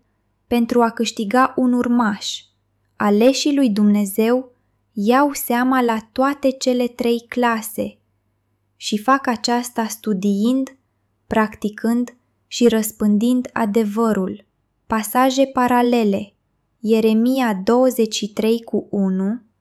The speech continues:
"Vai de păstorii care nimicesc și risipesc oile pășunii mele", zice Domnul. Ezechiel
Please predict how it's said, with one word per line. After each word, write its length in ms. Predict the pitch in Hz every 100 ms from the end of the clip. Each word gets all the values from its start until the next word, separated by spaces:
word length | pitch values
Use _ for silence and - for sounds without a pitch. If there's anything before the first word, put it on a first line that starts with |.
| _ _ _ _ _ _ _
"Vai 400 | 196 208 269 294
de 160 | 240 262
păstorii 640 | 269 226 - 254 254 254
care 260 | 247 226 220
nimicesc 800 | 220 214 214 208 - 247 247 -
și 180 | -
risipesc 800 | 226 220 220 208 - 226 233 - -
oile 420 | 220 233 233 233
pășunii 600 | 233 214 208 233 233 226
mele", 580 | 220 233 226 196 202 - _ -
zice 400 | 196 202 - 196
Domnul. 640 | 196 190 190 190 196 - _ _ _ _ _ _ _ _ _ -
Ezechiel 800 | 220 208 196 - 202 196 240